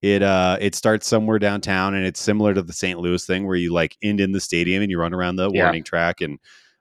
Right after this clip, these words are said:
Speaker 1: uh, I don't know, maybe we get to meet Dinger and, and K B will be there. I, I don't know exactly what to expect, but yeah, May twentieth, I'm running a five K. Uh, I don't know. I'm,
Speaker 2: Well, ass-,
Speaker 1: I'm
Speaker 2: assuming you
Speaker 1: not sure how to
Speaker 2: survive,
Speaker 1: feel.
Speaker 2: I,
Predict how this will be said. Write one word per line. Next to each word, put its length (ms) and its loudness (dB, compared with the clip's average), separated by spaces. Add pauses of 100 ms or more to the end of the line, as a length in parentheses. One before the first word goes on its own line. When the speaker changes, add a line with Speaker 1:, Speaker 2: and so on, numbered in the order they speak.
Speaker 1:
uh, 300 0
I 100 0
don't 120 -2
know, 100 -4
maybe 240 -2
we 140 -2
get 120 -2
to 80 -10
meet 220 -6
Dinger 400 -2
and, 220 -4 (320)
and 120 -12
K 200 0
B 180 -4
will 180 -2
be 160 -4
there. 200 0
I, 220 0
I 20 0
don't 120 -4
know 120 0
exactly 560 -4
what 240 -6
to 120 -10
expect, 540 -8
but 240 -4 (560)
yeah, 260 -2 (340)
May 200 -2
twentieth, 680 -4
I'm 160 -10
running 220 -4
a 60 -10
five 340 0
K. 420 0 (440)
Uh, 480 2 (920)
I 80 -6
don't 120 -4
know. 160 -4 (200)
I'm, 320 -10
Speaker 2:
Well, 220 2
ass-, 160 -2
Speaker 1:
I'm 80 -12
Speaker 2:
assuming 460 -4
you 80 0 (120)
Speaker 1:
not 120 2 (100)
sure 100 4
how 60 2
to 80 0
Speaker 2:
survive, 80 -4
Speaker 1:
feel. 140 2
Speaker 2:
I, 60 -6